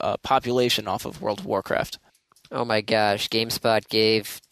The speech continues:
Speaker 2: Metal Gear Solid four a ten.
Speaker 1: Yeah.
Speaker 2: I still wanna play it because I liked the Metal Gear Solid series, but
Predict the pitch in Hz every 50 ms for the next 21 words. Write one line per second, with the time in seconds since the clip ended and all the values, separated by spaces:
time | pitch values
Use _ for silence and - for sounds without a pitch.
0 | - - 131 117 117 110 120 113 113 117 110 - - 117 113 110 101 - - -
1 | 117 117 110 104 101 - - - 120 117 110 110 110 110 107 - - - - -
2 | - - - 127 120 117 110 113 113 _ _ _ _ _ _ _ _ _ _ _
3 | _ _ _ _ _ _ _ - 170 180 - 175 175 175 160 160 160 - - -
4 | - 147 - - - 226 226 233 233 202 170 - - - 147 165 190 220 208 -
5 | - 175 156 - 175 156 160 139 127 127 135 165 180 - - - 160 151 156 156
6 | 156 156 147 151 147 - - 160 156 151 139 127 - - 143 139 147 165 180 202
7 | 196 - - 131 131